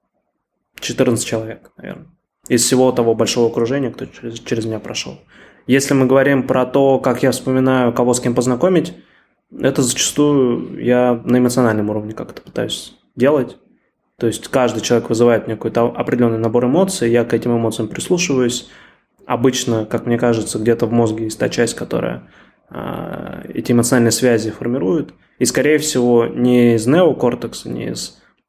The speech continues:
там, тегов, да, грубо говоря, я вытаскиваю человека, а через тех эмоциональных впечатлений, которые у меня были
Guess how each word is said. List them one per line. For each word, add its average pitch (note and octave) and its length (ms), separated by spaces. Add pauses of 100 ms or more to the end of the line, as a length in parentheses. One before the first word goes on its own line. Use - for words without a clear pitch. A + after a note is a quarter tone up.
там, G#2+ 180
тегов, C#3 400
да, B2+ 140
грубо A2+ 200
говоря, A2 200
я G#2+ 60
вытаскиваю A2 380
человека, - 340
а A#2 40
через A#2+ 320
тех B2+ 260
эмоциональных A#2 560 (640)
впечатлений, A#2 480
которые A2 340
у - 20
меня A2+ 320
были A2+ 500